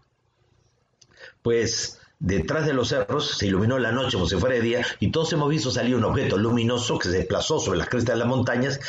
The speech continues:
y de ahí fue descendiendo hasta colocarse, calculamos, unos ochenta metros encima de todos nosotros. Sentimos pánico, terror, un miedo tremendo. Y proyectó una luz como de mediodía. Y, y mis compañeros me decían: "Sixto, dile que se vaya, tú eres el que se comunica con ellos".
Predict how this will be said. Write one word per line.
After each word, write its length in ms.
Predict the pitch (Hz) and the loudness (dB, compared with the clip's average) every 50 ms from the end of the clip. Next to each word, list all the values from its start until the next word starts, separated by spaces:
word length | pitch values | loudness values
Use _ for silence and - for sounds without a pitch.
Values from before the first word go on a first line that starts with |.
| - - - | -8 -6 -2
y 120 | - 107 113 | 0 0 2
de 80 | 123 | 2
ahí 140 | 143 160 156 | 2 0 2
fue 120 | 160 156 156 | 2 2 2
descendiendo 500 | 139 - 131 117 113 131 135 135 135 131 | 2 2 2 2 2 2 2 2 2 2
hasta 240 | 123 - 110 104 | 0 0 0 0
colocarse, 640 | 110 107 95 98 95 - 139 131 123 120 135 117 - | 2 2 2 2 2 2 0 0 0 0 0 -2 0
calculamos, 800 | - 95 90 80 - 98 107 113 120 117 104 110 - - - - - | 0 0 0 0 2 2 2 2 2 0 0 -2 -4 -6 -6 -2 0
unos 240 | 117 120 113 95 | 0 2 2 2
ochenta 500 | 110 98 - - 123 127 120 110 113 92 | 0 0 0 0 0 0 2 2 2 2
metros 360 | 95 104 104 - 110 98 78 82 | 2 0 0 0 0 0 0 0
encima 300 | 78 - 104 92 90 85 | 0 0 2 2 2 0
de 60 | 82 | 0
todos 260 | - 95 87 82 - | 0 0 0 0 0
nosotros. 600 | 80 71 - - - - - - - - - - - - - - _ | 0 -2 0 -2 -4 -4 -6 -8 -8 -8 -8 -8 -12 -18 -20 -14 _
Sentimos 480 | - 80 80 90 113 113 117 107 110 | -4 -2 0 2 2 2 2 2 2
pánico, 440 | 110 113 101 80 76 - - - - | 0 0 -2 -2 -2 -2 -2 -2 -2
terror, 280 | - 87 82 90 98 95 | -2 0 0 2 2 2
un 120 | 98 98 | 2 2
miedo 220 | 101 107 107 98 80 | 2 2 2 0 0
tremendo. 500 | 87 90 92 101 101 87 - - - - _ _ _ _ _ - - - - - - - _ _ | 0 0 2 2 2 0 0 -2 -6 -12 _ _ _ _ _ -20 -20 -20 -20 -20 -20 -20 _ _
Y 320 | - 104 90 92 101 87 | 0 0 2 2 0 0
proyectó 360 | - 104 101 98 85 - 147 170 | 0 0 0 0 0 0 0 0
una 140 | 165 117 | 0 0
luz 160 | 117 123 - 131 | 0 0 2 2
como 160 | 131 120 104 | 0 2 2
de 120 | 95 87 | 2 2
mediodía. 600 | 85 85 85 90 107 139 160 139 - - - - - _ _ - - - - _ - | 2 2 2 2 0 0 0 -2 -2 -4 -6 -8 -12 _ _ -20 -20 -20 -20 _ -6
Y, 260 | - 90 95 110 98 101 | -4 -2 0 0 2 2
y 60 | 95 | 2
mis 120 | 104 - | 2 2
compañeros 360 | - 117 107 117 135 151 151 | 0 0 0 0 0 0 0
me 80 | 135 120 | 0 0
decían: 220 | 95 - 131 120 | 0 -2 -2 -2
"Sixto, 400 | 113 - - 175 160 - - 92 | -2 -2 -2 -2 -2 -2 -2 -2
dile 240 | 90 104 127 147 104 | 0 0 0 0 0
que 80 | - - | -2 -2
se 160 | - 90 85 | -2 -2 0
vaya, 300 | 117 143 156 - 175 160 | 0 0 0 -2 -2 -2
tú 80 | - 139 | -2 -2
eres 120 | 127 127 | 0 0
el 140 | 123 110 - | 0 0 0
que 140 | - 98 - | 0 -2 -2
se 120 | - 95 | -2 -2
comunica 440 | - - 85 98 110 117 117 113 107 | 0 0 2 2 2 2 2 0 0
con 180 | 110 - 104 123 | 0 0 0 2
ellos". 380 | 143 123 85 - - - - | 2 0 0 0 -2 -6 -8